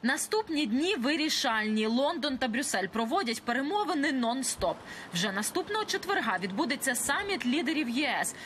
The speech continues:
де ухвалять остаточне рішення щодо Брекзиту. Варіантів розвитку подій усього три. Найбажаніший для усіх сторін — це розлучення полюбовне, тобто з угодою. Другий варіант — це перенесення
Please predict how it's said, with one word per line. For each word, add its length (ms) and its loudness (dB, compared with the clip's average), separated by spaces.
де 140 0
ухвалять 680 0
остаточне 1040 0
рішення 680 -2
щодо 480 -2
Брекзиту. 760 -2
Варіантів 500 -2
розвитку 520 0
подій 460 0
усього 480 -2
три. 580 -4
Найбажаніший 1000 -2
для 160 0
усіх 280 -4
сторін — 380 -2
це 140 -2
розлучення 680 -2
полюбовне, 960 -2
тобто 480 -6
з 140 -8
угодою. 680 -2
Другий 380 2
варіант — 340 0
це 120 0
перенесення 760 -2